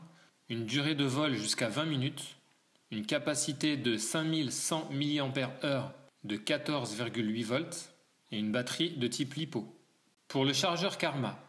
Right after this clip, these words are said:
une capacité de cinq ampères-heure pour une tension de seize virgule huit volts. Un temps de chargement de la batterie en une heure,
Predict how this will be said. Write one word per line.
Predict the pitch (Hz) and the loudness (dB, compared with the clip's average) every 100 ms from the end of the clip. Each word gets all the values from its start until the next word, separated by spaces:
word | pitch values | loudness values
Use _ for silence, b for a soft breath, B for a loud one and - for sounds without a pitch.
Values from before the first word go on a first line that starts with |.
| - | -8
une | 127 | -2
capacité | 117 160 160 139 139 160 | 0 2 0 0 0 0
de | 135 107 | 2 0
cinq | - 175 156 - | 2 0 0 -2
ampères-heure | 147 131 107 - 147 160 - - | 0 2 0 0 0 0 -4 -4
pour | 135 | 0
une | 117 | 0
tension | 117 135 165 | 2 0 2
de | 151 | 2
seize | 127 - 147 127 | 2 0 0 0
virgule | 131 135 123 | 0 2 2
huit | 139 | 2
volts. | 113 95 - - B B B B - | 2 -2 -6 -16 B B B B -6
Un | - | -2
temps | - 165 | 0 2
de | |
chargement | 139 160 139 147 147 147 | 4 2 2 0 0 2
de | 113 | 2
la | 113 | 2
batterie | 131 131 - 151 - | 2 0 -2 -2 -2
en | 110 113 | -2 0
une | 127 | 2
heure, | 123 170 180 | 2 -2 -6